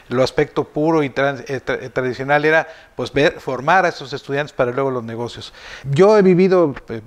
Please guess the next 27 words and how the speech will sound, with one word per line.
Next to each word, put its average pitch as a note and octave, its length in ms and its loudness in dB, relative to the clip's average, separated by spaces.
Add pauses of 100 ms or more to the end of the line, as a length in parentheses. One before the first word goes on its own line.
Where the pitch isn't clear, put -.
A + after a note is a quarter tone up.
mi A#2 300 -10
participación B2 600 -2
en D3+ 80 -2
el C3 60 -6
sector C3+ 360 -4
público C#3+ 560 -2
en A2+ 160 -8
algún A2+ 180 -8
momento C#3 380 -2
de B2 120 -2
generación B2 540 -6
de C#3 80 -4
nuevos C3+ 220 -4
programas. C#3+ 400 0
Por C#3 100 -6
ejemplo, C#3+ 260 -6
cuando A#2+ 320 -4
nació A#2+ 280 -4
la C#3+ 100 0
Universidad C3+ 280 -6
Tecnológica B2 600 -6
aquí C3 240 -6
en C3 120 -4
el A#2 100 -6
noventa G#2+ 400 -8
y A2 60 -8
seis, C#3+ 380 0